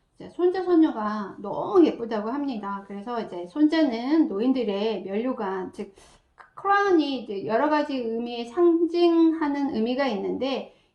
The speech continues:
여기서는 이제 주신 그 상급, 하늘에서 주신 상급이라는 의미도 되겠고 또 자랑거리도 되겠다라고 저는 이 문장을 이해해 보았습니다.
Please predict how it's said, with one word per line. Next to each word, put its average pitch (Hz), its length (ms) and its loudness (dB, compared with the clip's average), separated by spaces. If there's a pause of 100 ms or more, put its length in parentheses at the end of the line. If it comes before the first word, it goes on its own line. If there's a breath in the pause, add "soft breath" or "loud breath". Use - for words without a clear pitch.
여기서는 214 640 -8
이제 - 200 -14
주신 226 540 -10 (600)
그 160 280 -10 (160)
상급, - 600 -4
하늘에서 294 500 -4
주신 254 280 -8
상급이라는 359 600 0
의미도 226 400 -4
되겠고 311 840 -8
또 170 280 -12 (160 soft breath)
자랑거리도 277 800 -6
되겠다라고 196 840 -10
저는 196 220 -10
이 190 80 -8
문장을 214 460 -6
이해해 233 260 -4
보았습니다. - 720 -12